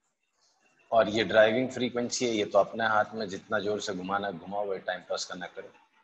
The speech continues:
So omega is what? Natural frequency root of K by M। किसकी?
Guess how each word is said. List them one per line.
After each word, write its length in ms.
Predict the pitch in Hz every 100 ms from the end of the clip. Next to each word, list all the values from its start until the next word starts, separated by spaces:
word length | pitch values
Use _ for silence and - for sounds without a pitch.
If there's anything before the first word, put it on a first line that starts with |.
| _ _ _ -
So 120 | 110
omega 380 | 113 113 117 139
is 160 | 135 120
what? 180 | 156 165
Natural 400 | 107 107 - 127
frequency 460 | 123 127 131 120 127
root 180 | 113 123
of 160 | 113
K 140 | - 120
by 120 | 131 135
M। 80 | 110 - _ _ _ _
किसकी? 300 | 120 - 156